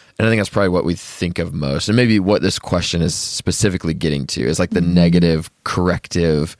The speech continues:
Speaker 1: aspect of discipline.
Speaker 2: Totally. Yeah. I think when we think of God's discipline as positive and sometimes the result of our negative actions, it gives you more of a well-rounded picture of a parent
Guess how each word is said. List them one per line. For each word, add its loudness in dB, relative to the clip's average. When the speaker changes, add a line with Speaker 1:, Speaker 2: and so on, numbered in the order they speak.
Speaker 1:
aspect -6
of -6
discipline. -8
Speaker 2:
Totally. 0
Yeah. -2
I 0
think 0
when 4
we 4
think -2
of -2
God's -4
discipline 0
as 0
positive 2
and 4
sometimes 2
the 4
result 2
of 0
our 2
negative 2
actions, 0
it -2
gives 4
you 6
more 6
of 2
a 4
well-rounded 4
picture -4
of 0
a 0
parent 0